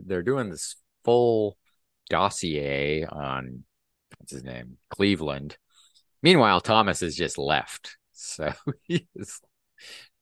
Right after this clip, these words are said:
not wasting, "Hey, where'd he get, where's Thomas? The front door's open. Oh, no." So all this planning, you know, is, uh, they're like,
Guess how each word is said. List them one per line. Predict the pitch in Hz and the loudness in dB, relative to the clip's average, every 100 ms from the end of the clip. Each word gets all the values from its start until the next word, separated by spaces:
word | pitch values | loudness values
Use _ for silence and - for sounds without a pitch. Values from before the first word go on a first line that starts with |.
| - | -6
not | 117 - | -4 2
wasting, | 107 104 - 90 85 _ _ | 4 4 0 -6 -8 _ _
"Hey, | 220 170 82 - | 0 2 2 -2
where'd | - 185 | -4 2
he | 175 | 2
get, | 190 185 - | 2 -2 2
where's | 180 170 | 2 4
Thomas? | 202 175 98 - _ | 4 6 4 -4 _
The | - | -4
front | 254 240 | 2 4
door's | 247 247 185 | 8 8 10
open. | 151 110 80 - _ _ _ | 8 8 2 -2 _ _ _
Oh, | - 262 | 2 2
no." | 247 277 226 95 57 - _ _ _ _ _ _ _ _ _ _ _ | 4 4 6 4 2 -8 _ _ _ _ _ _ _ _ _ _ _
So | - 104 | 2 4
all | 107 147 | 6 6
this | 151 - | 4 2
planning, | - 110 110 101 98 95 110 _ | 2 4 4 2 0 -4 -10 _
you | - 82 | -14 -12
know, | 76 76 73 78 - | -10 -10 -10 -12 -12
is, | 78 82 78 | -8 -8 -6
uh, | 82 76 71 80 _ _ _ _ _ _ _ _ _ _ _ | -4 -4 -4 -10 _ _ _ _ _ _ _ _ _ _ _
they're | - 73 | -8 -6
like, | 69 71 | -6 -10